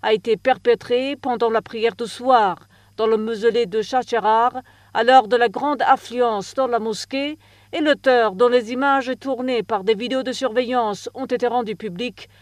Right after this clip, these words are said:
a été arrêté. Les autorités ont affirmé qu'il s'agit d'un non-iranien qui a tiré aveuglément sur les fidèles dans le sanctuaire qui abrite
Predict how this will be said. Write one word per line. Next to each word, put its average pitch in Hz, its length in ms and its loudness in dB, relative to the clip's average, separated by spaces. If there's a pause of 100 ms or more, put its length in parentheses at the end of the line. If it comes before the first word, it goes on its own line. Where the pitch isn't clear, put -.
(180)
a 269 140 2
été 240 180 0
arrêté. 214 540 0 (580)
Les 208 140 -2
autorités 208 360 -4
ont 208 140 -6
affirmé 208 520 -2
qu'il 214 200 -10
s'agit 220 640 -6
d'un 214 160 2
non-iranien 240 840 0 (320)
qui 262 100 -2
a 247 80 4
tiré 240 320 0
aveuglément 254 720 2
sur 226 180 -6
les 214 120 -4
fidèles 233 480 2 (320)
dans 233 80 2
le 220 100 -2
sanctuaire 226 680 -2
qui - 140 -4
abrite 233 460 -2